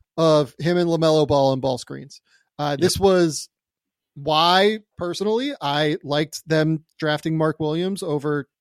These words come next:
Speaker 1: Jalen Duren. Uh, it's because I thought that he would be an elite level lob threat, uh,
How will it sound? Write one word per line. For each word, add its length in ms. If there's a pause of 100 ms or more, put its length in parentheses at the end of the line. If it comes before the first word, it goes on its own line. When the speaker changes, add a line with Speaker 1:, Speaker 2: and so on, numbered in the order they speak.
(120)
Speaker 1:
Jalen 280
Duren. 320 (460)
Uh, 460
it's 200
because 580
I 160
thought 300
that 180
he 160
would 200
be 460
an 160
elite 460
level 400
lob 320
threat, 360 (400)
uh, 220